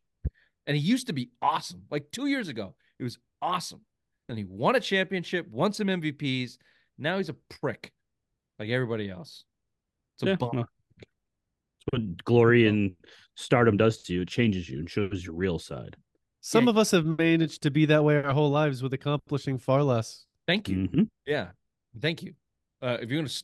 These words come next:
Speaker 1: just, if you're gonna be a prick, start as a prick and just own it.
Speaker 3: Yeah, I know. Just
Speaker 1: Okay?
Speaker 2: Yeah.
Speaker 3: I know.
Speaker 1: Don't fake it and let, let your true colors fly as soon as you're popular.
Speaker 2: Yeah.
Speaker 1: And rich.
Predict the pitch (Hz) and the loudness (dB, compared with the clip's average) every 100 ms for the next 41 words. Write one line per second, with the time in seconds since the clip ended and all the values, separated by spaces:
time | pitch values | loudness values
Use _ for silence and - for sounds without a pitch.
0 | _ - 139 - _ _ _ _ 147 220 | _ -10 -8 -8 _ _ _ _ 0 0
1 | 202 175 - 175 - - 147 147 117 - | 2 0 0 -2 -2 2 2 2 -2 -6
2 | 101 - _ 156 117 113 107 123 113 156 | -10 -10 _ -10 -6 -6 -4 -4 -4 -4
3 | 127 - - 151 123 120 - _ 120 127 | -6 -6 -12 -8 -8 -10 -20 _ -10 2
4 | 165 92 - _ _ _ _ 147 147 139 | 2 2 -2 _ _ _ _ 0 0 0
5 | - 170 160 151 127 131 131 127 127 - | 2 2 2 0 0 -4 -4 -6 -4 0
6 | 151 151 147 120 - 139 139 131 107 - | 0 0 -2 -2 -6 -6 -2 -2 -2 -4
7 | 123 113 101 - 110 120 87 92 _ _ | -4 -4 -6 -8 -10 -10 -14 -16 _ _
8 | _ _ _ _ _ - 175 - _ - | _ _ _ _ _ 2 2 2 _ -20
9 | - _ _ - _ _ _ - _ - | -20 _ _ -20 _ _ _ -20 _ -12
10 | 104 95 123 101 - - | -10 -4 -2 -2 -8 -12